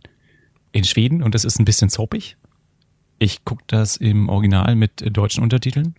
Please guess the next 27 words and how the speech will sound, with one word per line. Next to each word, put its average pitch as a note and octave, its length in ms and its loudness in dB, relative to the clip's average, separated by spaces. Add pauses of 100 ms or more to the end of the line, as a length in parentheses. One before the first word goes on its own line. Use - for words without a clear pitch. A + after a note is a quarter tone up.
um A2 140 0
ein - 20 -2
bisschen G#2 420 0 (600)
Schwedisch C#3+ 400 0
mitzunehmen D3+ 520 0 (920)
zum, A#2 340 0
äh, A2+ 220 0
Lernen G#2+ 380 2
und, A#2 160 0
ähm, G#2+ 460 2 (680)
find C#3 460 2
es A2 320 0
aber A2 240 2
sehr G#2+ 160 4
authentisch A2 400 2
inszeniert G#2+ 580 2
und G#2+ 200 2
wird A2 120 -4
über A2 160 -6
alles G2+ 220 0
Weitere G#2+ 300 0
dann A2 140 -2
tatsächlich G#2 360 -4
im G2 80 0
nächsten G#2 240 0
Podcast - 340 -2
sprechen. F#2+ 380 -6